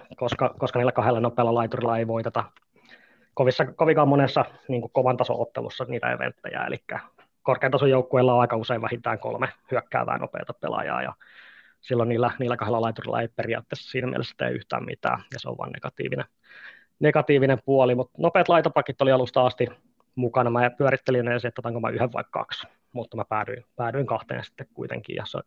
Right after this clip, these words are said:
se on ollut ihan hyvä, hyvä valinta, ja, ja jos, tota, jotain positiivista niistä nopeista laitureista pitää miettiä, niin on se, että mä voin pudottaa niitä kuitenkin sitten keskuspuolustukseen.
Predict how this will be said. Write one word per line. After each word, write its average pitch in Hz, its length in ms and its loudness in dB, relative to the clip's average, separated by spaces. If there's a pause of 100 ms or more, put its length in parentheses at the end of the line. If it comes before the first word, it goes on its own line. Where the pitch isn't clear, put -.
(140)
se - 140 -10
on 120 100 -6
ollut 123 140 -4
ihan 117 160 0
hyvä, 120 180 -2 (1120)
hyvä 170 200 6
valinta, 147 420 6
ja, 135 180 6 (200)
ja 131 220 -2
jos, 127 180 0
tota, 127 320 0 (420)
jotain 131 360 4
positiivista 127 520 2
niistä 131 200 0
nopeista 123 360 0
laitureista 123 400 0
pitää 120 240 -2
miettiä, 117 440 -2
niin 117 100 -4
on 117 60 -2
se, 117 160 0
että 117 160 -6
mä 113 100 -6
voin 117 160 -4
pudottaa 120 420 -4
niitä - 220 -8
kuitenkin - 360 -8
sitten - 180 -12
keskuspuolustukseen. - 920 -10